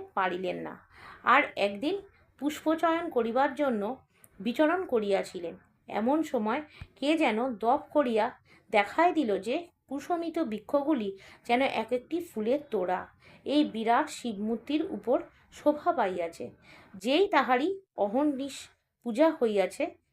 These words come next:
সেই দিন হইতে আর ফুল তোলা হইল না। ঠাকুর শ্রীরামকৃষ্ণের ঘরের বারান্দা। পরমহংসদেবের ঘরের পূর্ব দিকে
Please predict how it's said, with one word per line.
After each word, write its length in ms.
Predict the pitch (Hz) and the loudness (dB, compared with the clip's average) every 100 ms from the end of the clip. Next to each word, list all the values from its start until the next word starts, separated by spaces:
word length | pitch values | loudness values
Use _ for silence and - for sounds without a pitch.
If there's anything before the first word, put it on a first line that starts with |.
| _ | _
সেই 260 | - 233 | -4 -2
দিন 220 | 226 339 285 | 0 -2 -2
হইতে 380 | 214 196 262 285 | -2 -2 -4 -4
আর 280 | 202 214 294 | -2 0 0
ফুল 280 | 302 208 196 | -2 -6 -4
তোলা 320 | 196 247 330 - | 0 0 -2 -6
হইল 220 | 185 175 | -6 -6
না। 220 | 165 165 - _ _ _ _ _ _ - - - _ | -8 -12 -16 _ _ _ _ _ _ -20 -20 -20 _
ঠাকুর 340 | - 240 392 | 0 2 4
শ্রীরামকৃষ্ণের 880 | 392 - 311 254 190 214 240 262 320 403 _ _ _ 202 | 0 2 2 4 0 -4 -6 -4 -6 -6 _ _ _ -12
ঘরের 400 | 190 220 277 285 | 0 4 4 2
বারান্দা। 440 | 185 170 170 165 185 _ _ - - | -2 -4 -8 -14 -18 _ _ -20 0
পরমহংসদেবের 800 | 233 294 311 381 370 381 359 359 | 4 4 2 -4 -2 -2 0 -4
ঘরের 360 | 254 214 208 294 - | -2 0 0 0 -4
পূর্ব 280 | 220 214 247 | -8 -2 -2
দিকে 420 | 294 320 208 190 | -2 -2 -4 -6